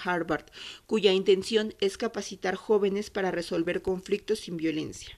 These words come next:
De todo eso, casi nada queda en pie. José Kowalski, psicólogo y terapeuta familiar,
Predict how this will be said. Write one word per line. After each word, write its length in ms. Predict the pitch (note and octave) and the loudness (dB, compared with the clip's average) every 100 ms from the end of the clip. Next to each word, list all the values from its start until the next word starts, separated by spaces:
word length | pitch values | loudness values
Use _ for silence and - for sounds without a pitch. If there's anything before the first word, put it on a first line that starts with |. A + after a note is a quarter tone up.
| - - - - - - - | -20 -20 -20 -20 -20 -18 -16
De 160 | A3+ G#3 | 6 6
todo 260 | A#3+ A#3+ B3+ | 6 4 6
eso, 400 | A3+ A3 A3+ - | 6 4 0 -2
casi 260 | A3+ A3 A3+ | -2 -2 -2
nada 320 | G#3+ F#3+ F#3+ | 0 2 0
queda 220 | F#3+ E3+ | 0 0
en 100 | E3 | -2
pie. 260 | D#3+ C3+ - - - - _ _ _ - - - - - _ _ | -4 -6 -8 -14 -20 -20 _ _ _ -20 -20 -20 -20 -20 _ _
José 440 | - A3 A3 C4+ | -2 0 2 -2
Kowalski, 680 | C4+ E4 A#3+ G3 - - A3 D4+ _ - - | 0 0 2 2 0 -6 -8 -8 _ -20 -20
psicólogo 800 | _ - A3 B3 B3 C4+ A#3 G3 - - | _ -10 2 6 6 6 2 -2 -6 -12
y 100 | G3+ | -8
terapeuta 600 | - F#3+ F#3 G3+ G#3 A#3 | 0 0 2 4 2 2
familiar, 580 | A3+ G#3+ F#3+ F3+ E3+ D#3+ | -4 -4 0 2 2 0